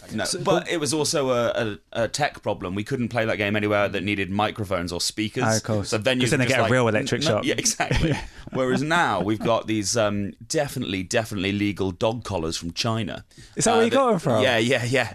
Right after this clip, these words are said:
Speaker 3: Oh,
Speaker 2: Uh,
Speaker 3: really?
Speaker 2: they're hard to buy in the U K. So we've got these dog collars from China,
Speaker 3: <laughs>
Speaker 2: and, um, yeah, there's these remote control zappers for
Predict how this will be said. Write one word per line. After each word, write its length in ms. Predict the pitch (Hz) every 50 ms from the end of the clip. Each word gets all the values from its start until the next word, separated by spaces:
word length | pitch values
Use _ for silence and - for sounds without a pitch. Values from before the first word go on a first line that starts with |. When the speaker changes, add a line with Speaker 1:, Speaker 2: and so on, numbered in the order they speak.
| - - - -
Speaker 3:
Oh, 60 | 156
Speaker 2:
Uh, 40 | 170
Speaker 3:
really? 380 | 175 185 156 101 95 165 143
Speaker 2:
they're 100 | 120 123 117
hard 320 | 117 165 165 160 160 139
to 100 | 117 131
buy 220 | 113 123 131 135 113
in 80 | 104
the 60 | 101
U 140 | 95 95 92
K. 300 | - - 92 73 78 82 - - - -
So 120 | - 113 117
we've 80 | 127
got 160 | 127 165 151
these 120 | 151 160 131
dog 220 | 165 165 160 156 -
collars 280 | 131 117 107 104 101
from 120 | - 107 101
China, 520 | - - 117 - - 117 95 73 80 - - -
Speaker 3:
<laughs> 160 | 269 359 - - 330 -
Speaker 2:
and, 320 | - - 226 226 - -
um, 580 | - - 101 101 104 104 104 104 104 101 95 - - - - - - -
yeah, 480 | 120 147 175 151 107 87 85 - 143 - -
there's 200 | - 135 139 127
these 160 | 131 135 113
remote 280 | 127 127 131 135 135 -
control 400 | - 127 120 127 131 123 113 110
zappers 680 | 95 123 127 135 - - 90 85 95 92 - - -
for 220 | - 117 113 110